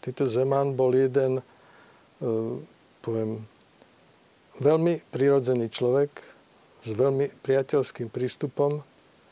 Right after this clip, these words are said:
a, e, stretol som sa s x ľuďmi, ktorí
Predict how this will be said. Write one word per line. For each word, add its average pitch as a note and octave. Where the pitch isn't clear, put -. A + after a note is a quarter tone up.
a, A#2
e, -
stretol C3+
som D3+
sa C#3
s -
x -
ľuďmi, C3
ktorí B2+